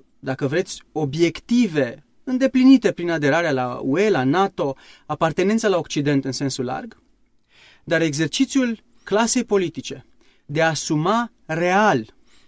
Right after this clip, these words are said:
implicațiile, uh, interne și externe ale solidarității politice care stă la baza,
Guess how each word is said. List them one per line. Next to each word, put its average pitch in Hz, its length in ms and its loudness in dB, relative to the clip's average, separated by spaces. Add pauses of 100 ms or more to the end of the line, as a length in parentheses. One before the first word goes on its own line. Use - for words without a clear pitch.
(560)
implicațiile, 156 1000 -2 (260)
uh, 135 320 -4 (1080)
interne 208 420 0
și 185 140 -4
externe 123 540 -6 (460)
ale 151 160 -2
solidarității 151 760 0
politice 180 520 -4
care 156 220 -4
stă 233 280 -4
la 208 140 2
baza, 156 500 -4